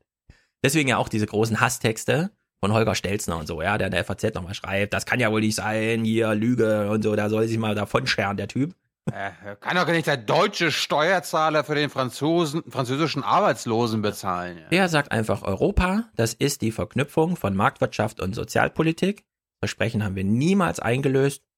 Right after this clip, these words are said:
Speaker 1: Wäre jetzt nicht mal die Zeit dafür. Auch wenn wir dafür kein Vorbild haben, jedenfalls nicht in Amerika, da sehen wir gerade, wie es abläuft. Finde ich auch ge-, lustig, dass Gero sagt, wir sollten es mal wie die Amerikaner machen. Und das sehen wir erst recht nicht im Osten. Ja, in Asien,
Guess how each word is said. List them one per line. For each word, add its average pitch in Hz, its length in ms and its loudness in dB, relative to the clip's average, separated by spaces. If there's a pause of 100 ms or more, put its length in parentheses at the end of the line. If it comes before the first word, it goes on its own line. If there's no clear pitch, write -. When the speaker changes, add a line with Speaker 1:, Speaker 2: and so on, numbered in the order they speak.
(600)
Speaker 1:
Wäre 107 180 0
jetzt 120 180 -2
nicht 107 140 -2
mal 104 140 0
die - 140 -6
Zeit - 260 -2
dafür. 82 360 -6 (180)
Auch 107 160 0
wenn 127 140 2
wir 127 60 2
dafür 110 220 0
kein 117 200 0
Vorbild 135 320 2
haben, 147 280 -2 (360)
jedenfalls - 300 -2
nicht 120 140 2
in 131 80 2
Amerika, 120 640 2
da 101 160 -2
sehen 120 260 2
wir 120 120 4
gerade, 101 280 2
wie 104 40 2
es 107 100 -2
abläuft. 107 400 0
Finde 95 160 0
ich - 60 -4
auch - 40 -16
ge-, 92 240 0 (100)
lustig, 107 340 0
dass - 140 -2
Gero 98 260 0
sagt, 101 220 -2 (300)
wir 110 80 2
sollten 104 200 4
es 104 40 -4
mal 101 140 2
wie 98 40 -2
die 98 100 0
Amerikaner 107 420 0
machen. - 260 0
Und - 80 2
das 104 100 0
sehen 120 140 2
wir 113 80 2
erst - 220 -2
recht 170 360 0
nicht 170 340 -2
im 147 300 0
Osten. - 440 -4 (500)
Ja, 131 220 0
in 113 200 -2
Asien, 117 440 2